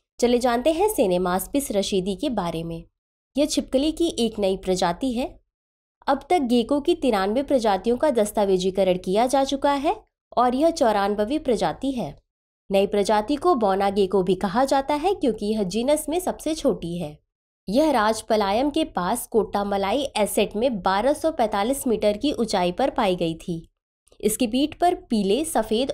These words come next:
और काले रंग का एक सुंदर पैटर्न का संयोजन दिखाई देता है।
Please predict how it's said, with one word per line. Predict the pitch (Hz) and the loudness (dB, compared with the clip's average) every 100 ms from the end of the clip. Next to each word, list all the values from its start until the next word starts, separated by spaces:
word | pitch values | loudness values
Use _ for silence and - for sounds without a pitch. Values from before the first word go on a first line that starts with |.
| - | 0
और | 202 | 0
काले | - 202 202 294 | 0 -2 -2 -2
रंग | 285 277 | -2 -2
का | 320 - | -4 -4
एक | 269 | -6
सुंदर | - 226 196 240 | -4 -4 -2 -4
पैटर्न | - 220 214 233 | -2 -4 -2 -2
का | 240 330 | -2 -4
संयोजन | 359 208 185 180 247 240 | -2 -2 0 0 -2 -2
दिखाई | 202 - 180 | -4 -2 -2
देता | 214 254 254 | 0 -2 -2
है। | 247 285 | -4 -8